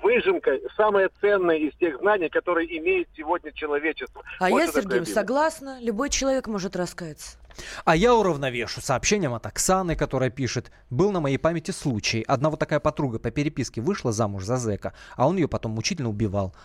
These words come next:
Speaker 3: А какие письма писал? Какие письма писал?»
Speaker 2: Вот. Ему нужно, чтобы возили тело и передачки, пишут нам в WhatsApp. Вряд ли выйдет.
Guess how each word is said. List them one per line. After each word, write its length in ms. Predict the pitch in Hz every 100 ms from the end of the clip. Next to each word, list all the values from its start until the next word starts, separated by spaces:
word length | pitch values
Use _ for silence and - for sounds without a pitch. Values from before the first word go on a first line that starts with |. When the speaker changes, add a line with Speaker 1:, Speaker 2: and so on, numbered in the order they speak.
| -
Speaker 3:
А 100 | 127
какие 300 | 131 - 214
письма 400 | - 165 - 110
писал? 400 | 107 - - - -
Какие 460 | 208 - 226 233
письма 500 | 208 - 135 - -
писал?» 340 | - - - - _ _ - - - - -
Speaker 2:
Вот. 340 | 147 147 -
Ему 300 | 180 214 349
нужно, 360 | 320 302 151 269
чтобы 260 | - 247
возили 380 | 185 208 220 208
тело 320 | - 302 302
и 120 | 269
передачки, 560 | 214 208 190 190 - -
пишут 380 | - 185 196 -
нам 260 | 160 170
в 160 | 156 151
WhatsApp. 360 | 175 - 156 147
Вряд 500 | 151 151 170 220 -
ли 120 | 196
выйдет. 540 | 180 151 165 143 -